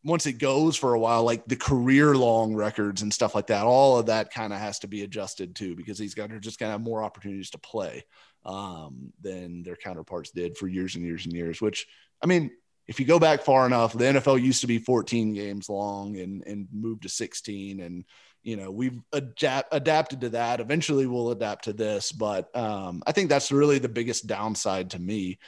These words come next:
is, is just losing some sight of what the records are. And, and I do think you're right about the contracts.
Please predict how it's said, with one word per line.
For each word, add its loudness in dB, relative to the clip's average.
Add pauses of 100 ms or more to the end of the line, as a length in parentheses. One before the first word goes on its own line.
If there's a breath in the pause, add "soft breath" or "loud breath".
(260 soft breath)
is, -6
is -8
just -10 (160)
losing 2
some -4
sight -2
of -10
what -8
the -12
records -6
are. -2
And, -6
and 0
I 6
do 8
think 2
you're 4
right 4
about -8
the -18
contracts. -6